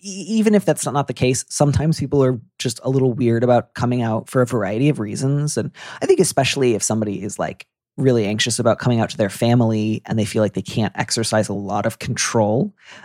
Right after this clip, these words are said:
uh, in that front, they sometimes then can get a little bit more weird about coming out to other groups of people just by way of, like, uh, the transitive property. Like,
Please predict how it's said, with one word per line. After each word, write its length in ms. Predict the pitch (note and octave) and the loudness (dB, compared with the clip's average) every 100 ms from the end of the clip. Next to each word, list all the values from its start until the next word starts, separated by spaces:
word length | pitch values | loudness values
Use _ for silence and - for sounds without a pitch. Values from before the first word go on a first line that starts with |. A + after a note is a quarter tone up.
| - | -6
uh, 240 | A#2+ A#2 G#2+ | 2 2 2
in 140 | C3+ A#2+ | 0 2
that 280 | A2+ - - | 0 -2 -8
front, 460 | - A#2+ A2+ - - | 0 0 0 -6 -2
they 100 | A#2+ | 0
sometimes 540 | A#2 B2+ A#2+ B2+ A#2+ | 2 2 2 0 0
then 360 | - A2+ A2 A2+ - _ _ _ _ - | 0 0 0 -6 -12 _ _ _ _ -8
can 220 | B2 A2+ | -4 -2
get 220 | A2+ A2+ C3 | 0 -2 -2
a 60 | |
little 300 | A#2+ C3 B2 | -6 -2 0
bit 160 | A#2+ C3 | -2 -2
more 480 | B2+ A2+ A2 G#2 - _ _ _ _ _ - | -2 0 0 -2 -8 _ _ _ _ _ -2
weird 320 | C#3 C3 A#2+ | 2 2 2
about 260 | A2+ G2+ | 0 -2
coming 220 | - B2 A2+ | -2 -2 0
out 140 | A2 | -2
to 120 | C3 - | -4 -2
other 200 | B2+ C3+ | 0 0
groups 280 | D3 C#3 D3+ | 0 -2 -2
of 100 | - | 0
people 500 | D#3 D#3+ E3 E3 - - - - | 0 4 4 4 0 -14 -18 0
just 280 | C#3+ - - | 2 2 2
by 140 | A#2 | 4
way 180 | A2+ G#2+ | 2 -2
of, 180 | A2 A2+ | -6 -6
like, 300 | G2 - - _ _ _ _ _ _ - | -6 -8 -20 _ _ _ _ _ _ -8
uh, 360 | A2+ D2 C#2 | -6 -6 -8
the 100 | - | -6
transitive 500 | - A#2 A#2+ B2+ C3 | -4 -2 -4 -2 -4
property. 580 | - B2 A2+ B2+ B2 A#2 - | 0 0 2 -2 -2 -6 -6
Like, 240 | A2 - | -6 -8